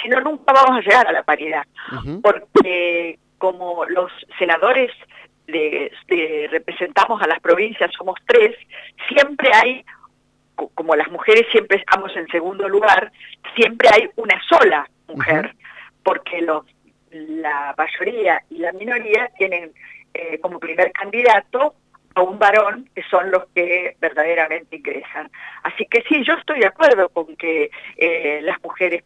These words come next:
Speaker 1: encabecen las listas para poder de una vez y para siempre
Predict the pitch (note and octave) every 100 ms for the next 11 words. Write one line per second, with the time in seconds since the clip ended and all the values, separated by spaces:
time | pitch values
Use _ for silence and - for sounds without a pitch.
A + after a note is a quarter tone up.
0 | _ F#3+ D#3+ E3+ E3+ F3+ F3+ E3 D#3 -
1 | G3+ - A#3+ B3 - - F#3 F3 E3 F3
2 | G3 A3 - - _ _ _ E3+ F#3 F#3+
3 | G#3 G3+ G#3+ A3+ - - D#3+ E3+ - G3+
4 | G3 - G#3+ A3